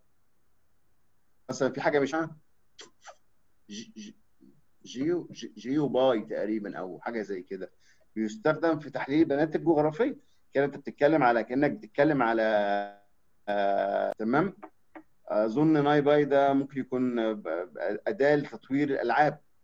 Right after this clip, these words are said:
في، في، أنا متأكد إن في وسيلة لتطوير الألعاب. تقريبًا دي بتستخدم للماشين ليرنينج. بمعنى إيه؟ بمعنى إن هي كده إحنا نقدر نفهم إن أنت بتتكلم فعلًا إن بايثون لغة برمجة.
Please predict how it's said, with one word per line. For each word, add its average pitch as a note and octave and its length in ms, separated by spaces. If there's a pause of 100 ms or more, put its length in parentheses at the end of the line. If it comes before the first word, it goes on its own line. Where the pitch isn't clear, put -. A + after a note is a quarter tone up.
(180)
في، D3 200
في، C#3+ 200
أنا C3 100
متأكد C3+ 420
إن A#2+ 120
في B2 140
وسيلة C3+ 400
لتطوير B2 260
الألعاب. G#2+ 400 (420)
تقريبًا C3+ 400
دي C3 280
بتستخدم D3 720
للماشين A#2+ 520
ليرنينج. C3 400 (1600)
بمعنى D#3 440
إيه؟ A2 360 (560)
بمعنى F3 420
إن C#3+ 160
هي D3 380
كده D#3+ 220
إحنا D3 220
نقدر C#3 260
نفهم C#3+ 340
إن A#2+ 100
أنت D3 140
بتتكلم D3 420
فعلًا D#3+ 480
إن A#2 280
بايثون A#2+ 460
لغة C3+ 220
برمجة. F2+ 420